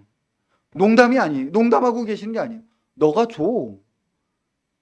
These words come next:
진심의 눈빛으로 하는 거예요. 음. 그런데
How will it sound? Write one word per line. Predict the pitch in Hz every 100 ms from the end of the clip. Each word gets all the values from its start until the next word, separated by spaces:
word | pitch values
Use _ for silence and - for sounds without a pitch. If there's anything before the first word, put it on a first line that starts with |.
| _ _
진심의 | - 254 269 294 320
눈빛으로 | 254 226 226 - 160 120 - _ _ _ _
하는 | - 254 226
거예요. | 139 - _ _ _ _ _
음. | 127 107 _ _ _ _ _ _ -
그런데 | 254 294 294